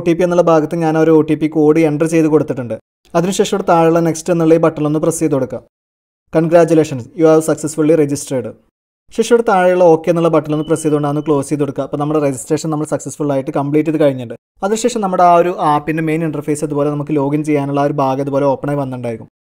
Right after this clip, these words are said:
അവിടെ ലോഗിൻ എന്നുള്ള ഭാഗത്തൊന്ന് പ്രസ് ചെയ്തുകൊണ്ട് നമുക്ക് ആ ഒരു ആപ്പ് ലോഗിൻ ചെയ്ത് കൊടുക്കണം. ഇവിടെയുള്ള ലോഗിൻ എന്നുള്ള ബട്ടൺ ഒന്ന് പ്രസ് ചെയ്ത് കൊടുക്കുക. ശേഷം നമ്മൾ ഇതുപോലെ ഇന്റർഫേസിലോട്ട് വന്നിട്ടുണ്ടായിരിക്കും, എൻ്റർ എം പിൻ എന്നുള്ളത്. അവിടെ നമ്മൾ ക്രിയേറ്റ് ചെയ്ത് കൊടുത്തിട്ടുണ്ടായിരുന്ന ഒരു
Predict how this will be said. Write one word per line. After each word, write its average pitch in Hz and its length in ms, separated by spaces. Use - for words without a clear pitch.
അവിടെ 170 220
ലോഗിൻ 180 280
എന്നുള്ള 170 260
ഭാഗത്തൊന്ന് 151 460
പ്രസ് 151 220
ചെയ്തുകൊണ്ട് 147 400
നമുക്ക് 143 220
ആ - 40
ഒരു 143 160
ആപ്പ് 135 160
ലോഗിൻ 139 300
ചെയ്ത് 131 160
കൊടുക്കണം. 113 220
ഇവിടെയുള്ള 185 300
ലോഗിൻ 165 300
എന്നുള്ള 170 240
ബട്ടൺ 160 240
ഒന്ന് 151 140
പ്രസ് 151 200
ചെയ്ത് 147 120
കൊടുക്കുക. 139 240
ശേഷം 160 240
നമ്മൾ 156 180
ഇതുപോലെ 151 380
ഇന്റർഫേസിലോട്ട് 147 560
വന്നിട്ടുണ്ടായിരിക്കും, 139 520
എൻ്റർ 170 220
എം 147 160
പിൻ 156 180
എന്നുള്ളത്. 123 260
അവിടെ 175 180
നമ്മൾ 202 200
ക്രിയേറ്റ് 175 320
ചെയ്ത് 175 200
കൊടുത്തിട്ടുണ്ടായിരുന്ന 151 600
ഒരു 156 80